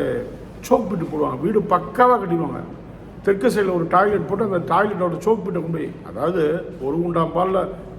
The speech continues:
ஒரு சொம்பு விஷம் ஊத்தினாலும் அந்த பால் ஃபுல்லா விஷம்தான். ஒரே ஒரு சொட்டு துளி விஷம் விழுத்தாலும் விஷம்தான். அதை யூஸ் பண்ண முடியுமா? அது மாதிரி தான் அந்த சோக் பிட்டுங்கிறது. கரெக்டா தென்மேற்குல போடுவான் சோக் பிட்டை. இல்லைன்னா பக்க கேணி இருக்கும், இல்ல பெரிய போர் இருக்கும்.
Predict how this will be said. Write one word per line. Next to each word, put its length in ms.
ஒரு 180
சொம்பு 320
விஷம் 300
ஊத்தினாலும் 500
அந்த 160
பால் 300
ஃபுல்லா 300
விஷம்தான். 460
ஒரே 280
ஒரு 220
சொட்டு 320
துளி 200
விஷம் 300
விழுத்தாலும் 360
விஷம்தான். 440
அதை 180
யூஸ் 140
பண்ண 160
முடியுமா? 400
அது 180
மாதிரி 220
தான் 120
அந்த 180
சோக் 240
பிட்டுங்கிறது. 440
கரெக்டா 420
தென்மேற்குல 440
போடுவான் 440
சோக் 180
பிட்டை. 240
இல்லைன்னா 380
பக்க 240
கேணி 200
இருக்கும், 400
இல்ல 140
பெரிய 340
போர் 280
இருக்கும். 320